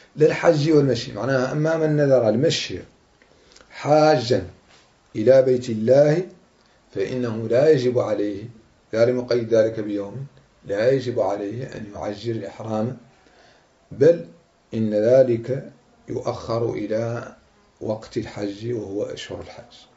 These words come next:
فلأشهره. إذا نذر المشي للحج فإنه يؤخر الإحرام إلى أشهر الحج.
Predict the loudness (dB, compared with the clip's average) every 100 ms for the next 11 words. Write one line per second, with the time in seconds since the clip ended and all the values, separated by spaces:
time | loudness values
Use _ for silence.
0 | _ _ _ -20 -6 -4 -2 -4 -6 -12
1 | -14 -20 -20 -20 _ _ _ _ _ -2
2 | 0 4 4 2 0 -4 -18 _ -10 -4
3 | -4 -4 0 0 0 -6 -6 -6 -12 -18
4 | -14 -8 -6 -6 -6 -4 -4 -6 -8 -10
5 | -10 -8 -6 -6 -6 -8 -12 -16 -16